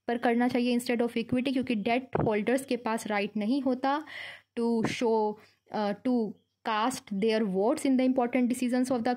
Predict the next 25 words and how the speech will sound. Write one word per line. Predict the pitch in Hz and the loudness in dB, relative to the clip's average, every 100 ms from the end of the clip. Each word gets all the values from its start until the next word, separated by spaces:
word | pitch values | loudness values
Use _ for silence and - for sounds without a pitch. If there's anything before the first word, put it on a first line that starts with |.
| 247 | 0
company | 240 240 262 269 - | -2 -2 0 0 0
or | 226 214 - | 0 0 -2
to, | 233 226 220 - - - | 0 0 -4 -12 -16 -4
अ, | 220 | -4
show | - 254 233 | 0 0 2
their, | 214 226 220 214 208 196 - _ _ _ _ _ _ _ _ _ _ _ _ _ _ 185 | 2 2 2 0 -2 -4 -8 _ _ _ _ _ _ _ _ _ _ _ _ _ _ -4
अ, | 196 196 | -2 -2
control | 190 220 220 247 240 240 - | 0 2 2 4 6 4 2
over | 214 214 | 2 2
the | 196 208 196 185 _ - 220 | 2 0 0 -4 _ -8 -2
important | 214 - 214 202 220 202 | -2 0 -2 0 -2 0
decisions, | 202 - 214 190 214 220 - - 202 | -2 -2 -4 -2 -2 -2 -6 -8 -4
अ, | 202 196 208 | -4 -2 -4
of | 190 | -4
the | 190 190 | -4 -4
company। | 190 175 170 185 170 170 - - - | -4 -4 -4 -4 -4 -8 -16 -20 -12
ठीक | 226 - | -10 -4
है, | 277 226 185 - _ _ - _ _ _ _ _ | -2 -2 -4 -10 _ _ -20 _ _ _ _ _
तो | - | -6
ये | 226 240 | -2 0
हमारे | 269 233 220 | 2 0 -2
पास | 214 226 220 - | -2 -2 -2 -2
था | |
रिटेनिंग | 214 214 220 214 220 | -2 0 0 0 0
कंट्रोल | 214 208 196 - 220 240 311 | 0 0 -2 -2 0 2 0